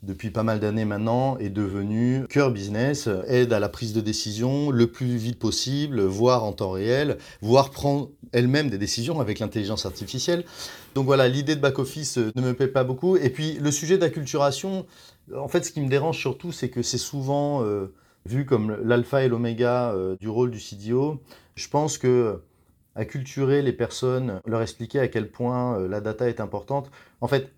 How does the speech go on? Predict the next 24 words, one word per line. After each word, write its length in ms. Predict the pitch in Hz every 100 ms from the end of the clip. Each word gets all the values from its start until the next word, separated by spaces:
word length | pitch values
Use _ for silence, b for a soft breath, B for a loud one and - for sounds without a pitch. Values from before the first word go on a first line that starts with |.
| _ -
c'est 220 | - 117
déjà 260 | 120 123
acquis, 340 | 123 123 143 135
c'est-à-dire 300 | - 104 95
que 60 | 95
tout 180 | -
le 60 | 123
monde 480 | 123 131 135 107 85
exploite 440 | 101 95 - 117 -
la 100 | 98
donnée, 320 | 104 113 117
tout 140 | 113
le 40 | 123
monde 120 | 127
a 60 | 92
bien 160 | 107
compris, 600 | 107 123 117 - 143 139 110
euh, 140 | 92
dans 120 | 98
l'organisation 840 | 98 101 104 107 104 98 135 147 139 B B -
que 100 | -
la 120 | 117 107
donnée, 400 | 113 117 123 123
euh, 200 | 107